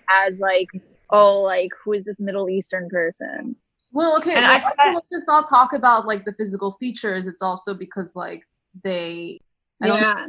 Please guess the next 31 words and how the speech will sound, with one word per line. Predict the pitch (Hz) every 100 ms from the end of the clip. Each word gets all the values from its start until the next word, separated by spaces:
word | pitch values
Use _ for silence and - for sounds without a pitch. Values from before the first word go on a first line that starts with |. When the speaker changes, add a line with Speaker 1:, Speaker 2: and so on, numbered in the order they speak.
| -
Speaker 2:
like, | 208 202
oh, | 214 214
because | 220 226 220 202
they're | 202 202 196 190 185
skin, | - - 196
like, | 196 190
I | 185
think | 208 196
we're | 202
kind | 185 190 185
of |
making | 180 180 180 185
it | 175
superficial. | - 196 196 190 202 196
Obviously, | 180 185 196 202 196
there's | 196 185 185
an | 185 -
element | 190 185 185 180 180
of, | 185 170 _ _ _ _ _ 190
like, | 175 -
truth | - 226 208 196 -
to | 202
that | 180 180 180
as | - 185
well, | 190 190 196
but, | 185 170 - _ -
um, | 175 170 160 160 165 - _ _ _ _ _ _ _ _
they're | 190 170
also | 165 180 196 180
immigrants, | 180 - - - 214 _ _
so. | - - - -